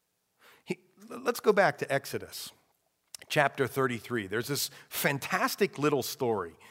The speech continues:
in Exodus chapter thirty-three. You're gonna love it.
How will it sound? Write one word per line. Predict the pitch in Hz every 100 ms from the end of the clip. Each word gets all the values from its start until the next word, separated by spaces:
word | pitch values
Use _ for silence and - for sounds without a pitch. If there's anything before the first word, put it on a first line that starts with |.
| - - -
in | 113
Exodus | 120 151 - 147 120 - -
chapter | - 160 127 - 113
thirty-three. | - 123 113 98 117 110 92 - _ _ - -
You're | 143
gonna | 175 240
love | 143 123 117
it. | 87